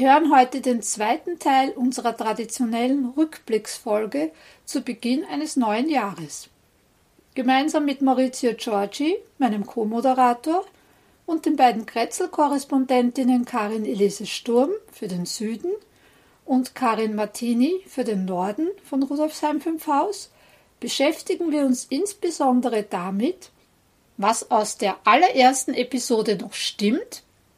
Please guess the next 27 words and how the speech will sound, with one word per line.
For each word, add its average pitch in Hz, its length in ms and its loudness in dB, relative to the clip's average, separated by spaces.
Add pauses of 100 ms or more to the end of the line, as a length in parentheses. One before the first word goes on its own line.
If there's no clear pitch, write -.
(360)
was 208 240 0
sich - 200 -12
geändert 202 560 -6
hat 339 340 -2 (400)
und 381 200 -6
was - 300 -2
ergänzt 294 560 0
werden 190 240 -6
sollte. 185 500 -16 (1080)
Warum 196 360 0
dieser 269 260 2
Blick 254 360 -2
auf 254 180 0
die 277 120 -4
erste 214 360 -2
Folge? 214 500 2 (1000)
Nun, 269 320 6 (420)
wer 240 300 4
auf 240 80 2
einen 240 240 0
neuen 214 300 0
Podcast 233 580 0
stößt, - 580 -4 (320)
so 254 140 -8
geht's 202 280 -2
mir 226 180 -2
zumindest, 285 600 -2